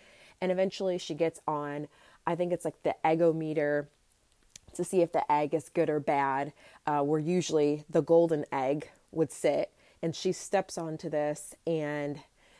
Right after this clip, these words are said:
she's singing her song, and it says, "Bad egg." She ends up falling down, going down this chute to who knows where. And that's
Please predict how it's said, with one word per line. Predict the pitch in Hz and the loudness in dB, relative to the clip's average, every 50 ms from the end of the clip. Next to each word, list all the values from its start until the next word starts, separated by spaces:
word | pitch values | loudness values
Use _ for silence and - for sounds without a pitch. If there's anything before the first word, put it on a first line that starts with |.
| _ _ | _ _
she's | - - - 175 165 151 143 | -14 -4 0 0 0 0 0
singing | - - - 226 214 214 190 185 185 180 | -2 2 2 4 4 4 2 0 -2 -2
her | 170 185 180 | -2 -2 -2
song, | 170 - - 165 160 165 160 160 160 160 160 165 156 - - _ _ | -2 -2 -4 -4 -2 -4 -4 -4 -6 -6 -6 -6 -6 -8 -10 _ _
and | 160 160 156 156 151 151 147 147 147 147 151 151 - - _ _ _ | -6 -4 -4 -4 -6 -6 -6 -6 -6 -4 -4 -4 -4 -6 _ _ _
it | - 175 175 - - | 2 2 2 2 -2
says, | - - 175 160 151 147 151 147 143 143 - - - - | -4 -2 -2 0 0 0 0 0 0 -2 -4 -10 -14 -12
"Bad | 147 143 - 160 151 151 147 147 - - | -12 -2 0 2 4 4 4 2 2 2
egg." | - 147 139 139 135 139 135 - | 0 2 2 2 0 -2 -4 -6
She | - - 151 - | -6 -6 -4 -2
ends | - 160 151 151 | -2 -2 0 -2
up | 143 139 - | -2 -2 -4
falling | - - - - 175 180 180 170 170 175 170 | -10 -10 -8 -2 2 4 4 4 4 0 0
down, | 160 165 147 143 143 147 143 139 143 143 139 - - - - - - 165 | -2 -2 -2 -2 -2 -4 -4 -4 -6 -6 -8 -10 -18 -20 -20 -20 -4 0
going | - 185 170 165 170 165 | 2 4 4 4 2 2
down | 151 160 151 151 151 | 0 0 0 0 -2
this | 147 147 - | -2 -4 -4
chute | - - - 147 147 139 - - | -8 -6 -4 -4 -4 -4 -4 -8
to | - 165 | -12 -16
who | 147 - 175 214 208 | -8 -4 -2 0 0
knows | 202 190 175 165 160 151 - | 0 2 2 0 0 -2 -4
where. | 143 147 139 131 131 131 127 131 135 139 _ _ _ _ _ _ - | -4 -4 -2 -2 -2 -2 -2 -4 -4 -6 _ _ _ _ _ _ -6
And | 170 160 147 | -4 0 0
that's | 143 131 - - - - - | 0 0 0 -4 -10 -12 -12